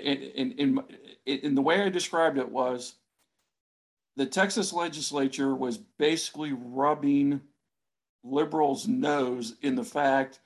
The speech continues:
that they adopted an enforcement regime that liberals like in other areas of law. But then I also cautioned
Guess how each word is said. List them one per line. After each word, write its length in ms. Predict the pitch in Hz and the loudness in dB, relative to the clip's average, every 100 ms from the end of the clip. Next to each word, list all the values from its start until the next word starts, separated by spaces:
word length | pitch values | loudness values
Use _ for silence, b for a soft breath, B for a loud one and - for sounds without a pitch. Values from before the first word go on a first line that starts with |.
| _ _ _ | _ _ _
that 220 | 123 139 | -4 -2
they 240 | 143 131 | 0 0
adopted 840 | 123 110 107 139 151 160 165 147 127 | 0 -4 0 4 4 2 -4 -4 -2
an 100 | 131 | -2
enforcement 720 | 123 110 - 160 - 143 131 - | -2 -6 -4 -2 -2 -2 -4 -4
regime 720 | 123 110 135 131 131 135 139 _ _ _ _ _ _ | -8 -4 0 2 2 0 -2 _ _ _ _ _ _
that 320 | 131 147 143 | -2 0 0
liberals 540 | 127 147 170 147 139 120 | -2 -2 -2 0 -2 0
like 260 | 139 139 | 0 0
in 120 | 139 123 | -2 -2
other 280 | 143 143 | 0 0
areas 340 | 139 143 143 131 | 0 2 0 0
of 100 | 123 | -4
law. 440 | 151 180 98 - _ | -2 -2 -2 -6 _
But 140 | 147 143 | -8 -2
then 160 | 190 | 0
I 120 | 185 165 | 2 2
also 320 | 196 214 185 | 2 0 -4
cautioned 680 | - 180 175 - 165 156 | -4 -2 -2 -2 -6 -6